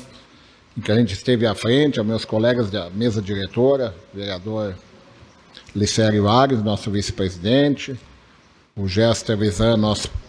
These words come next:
primeiro secretário, e ao Daito, nosso segundo secretário,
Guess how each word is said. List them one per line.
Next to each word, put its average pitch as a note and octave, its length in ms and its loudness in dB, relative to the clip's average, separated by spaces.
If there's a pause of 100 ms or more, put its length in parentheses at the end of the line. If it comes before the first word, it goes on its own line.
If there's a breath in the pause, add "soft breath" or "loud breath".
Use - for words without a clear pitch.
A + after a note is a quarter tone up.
(140)
primeiro A2 380 4
secretário, G#2+ 800 0
e - 20 6
ao A#2 120 2
Daito, A2+ 460 0
nosso G#2 300 -4
segundo G#2+ 240 -2
secretário, G#2+ 800 -2